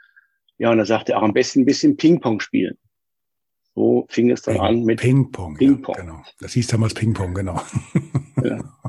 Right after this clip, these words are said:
Speaker 2: Mhm. Und dann bist du aber gleich
Speaker 1: Ja.
Speaker 2: auch da richtig eingestiegen. Du hast ja nicht nur ein bisschen so mit, mit den Kollegen um die Ecke gespielt, du hast ja dann gleich einen kleinen Senkrechtstart hingelegt.
Speaker 1: Ja, ich hatte dann scheinbar irgendwie Talent, äh, das wusste ich ja vorher auch nicht so genau,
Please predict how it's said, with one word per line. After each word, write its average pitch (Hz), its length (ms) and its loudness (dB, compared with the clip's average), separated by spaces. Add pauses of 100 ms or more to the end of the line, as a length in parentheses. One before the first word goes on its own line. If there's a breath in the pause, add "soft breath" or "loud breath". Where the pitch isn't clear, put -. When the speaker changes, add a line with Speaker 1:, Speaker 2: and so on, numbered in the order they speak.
(1120 loud breath)
Speaker 2:
Mhm. 98 300 -4 (180)
Und 117 100 2
dann 127 80 6
bist 131 160 2
du 156 80 4
aber 131 140 2
gleich 127 240 0
Speaker 1:
Ja. - 80 -4
Speaker 2:
auch 135 80 -6
da 131 160 2
richtig 135 320 2
eingestiegen. 151 720 2
Du 123 100 0
hast 135 140 0
ja 143 40 4
nicht 139 160 2
nur 131 200 4
ein 120 160 2
bisschen 135 360 2
so 127 200 4
mit, 135 200 2
mit 127 140 2
den 131 320 2
Kollegen 131 360 4
um 120 100 2
die 123 100 0
Ecke 139 160 0
gespielt, 151 480 2
du 131 200 4
hast 123 180 -4
ja 127 160 4
dann 120 340 2
gleich 107 360 -2
einen 107 260 0 (400 loud breath)
kleinen 117 320 2
Senkrechtstart 104 640 0
hingelegt. 82 480 -8 (100)
Speaker 1:
Ja, 127 160 2
ich 113 140 2
hatte 160 180 4
dann 139 180 4
scheinbar 139 300 4
irgendwie 143 200 6
Talent, 143 440 4
äh, 135 200 4
das 120 160 0
wusste 147 180 0
ich 143 60 -2
ja 123 80 0
vorher 110 240 2
auch 131 100 2
nicht 170 120 2
so 165 100 2
genau, 147 420 2